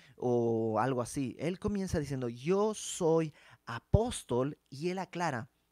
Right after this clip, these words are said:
"no de hombres ni por hombre". ¿Mm? Eh, a lo mejor tenemos que aclarar qué es un apóstol.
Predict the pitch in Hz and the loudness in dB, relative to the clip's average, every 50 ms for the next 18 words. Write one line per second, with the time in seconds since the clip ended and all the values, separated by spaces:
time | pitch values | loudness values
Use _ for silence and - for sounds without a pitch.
0 | _ _ - - _ _ _ _ _ _ _ _ - 147 185 247 285 294 240 208 | _ _ -20 -20 _ _ _ _ _ _ _ _ -2 4 6 6 8 8 8 6
1 | 160 139 139 143 156 202 254 277 - - - - _ _ _ _ _ _ _ - | 6 6 4 2 2 0 0 -2 -4 -10 -16 -20 _ _ _ _ _ _ _ -4
2 | 139 165 196 196 - 220 214 214 226 240 240 165 110 101 113 - _ _ _ _ | -2 0 0 0 2 2 2 2 2 0 -2 -4 -6 -6 -8 -14 _ _ _ _
3 | _ _ _ _ _ _ _ _ _ - - 165 - _ _ _ _ - - - | _ _ _ _ _ _ _ _ _ -18 -18 -18 -18 _ _ _ _ -20 -20 -20
4 | - _ _ _ _ - - 127 - - - 123 113 - - - 160 175 175 180 | -20 _ _ _ _ -10 -8 -8 -8 -8 -12 -16 -18 -14 -8 -4 -2 -2 -2 -2
5 | 170 202 226 - 208 202 196 185 - 165 143 - 147 147 147 156 151 147 - 165 | -4 -4 -4 -4 -4 -4 -4 -4 -4 -4 -4 -2 -2 -2 -2 -2 -4 -4 -4 -4
6 | 160 135 - 147 117 101 - 98 - - - 123 - | -4 -6 -6 -8 -8 -10 -10 -12 -14 -14 -16 -20 -20